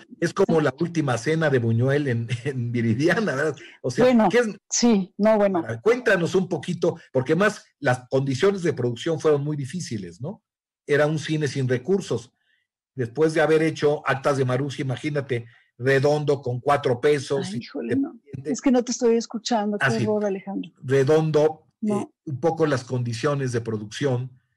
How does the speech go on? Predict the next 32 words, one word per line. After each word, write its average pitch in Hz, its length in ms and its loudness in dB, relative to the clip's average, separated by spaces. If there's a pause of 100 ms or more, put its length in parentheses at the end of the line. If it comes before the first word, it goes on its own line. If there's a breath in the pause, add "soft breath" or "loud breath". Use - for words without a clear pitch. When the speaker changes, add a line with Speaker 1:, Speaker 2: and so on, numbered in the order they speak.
(200)
Speaker 1:
de, 110 260 -10
de 104 160 -8
Redondo. 107 600 -4 (680)
No, 135 240 -6
no 143 120 -2
me 143 80 0
escuchas 127 540 -6
en, 110 200 -12
en 113 100 -8
ese 110 140 -10
sentido. 104 480 -10 (1400)
Speaker 2:
A 202 100 -2
ver, 196 140 4
espérame, 196 360 -2
es 240 140 -2
que 311 80 0
te 302 140 2
me 226 140 6
vas 233 280 4
así 220 220 -6
por 208 140 -2
momento. 185 340 -4
A 208 60 0
ver, 220 140 2
ahorita. 226 280 2
Speaker 1:
A - 40 -2
ver, 113 220 -4 (160)
me 135 120 -2
voy 175 200 4
sin 170 180 -2
mover. 127 260 2
Speaker 2:
Espérame. 180 220 -4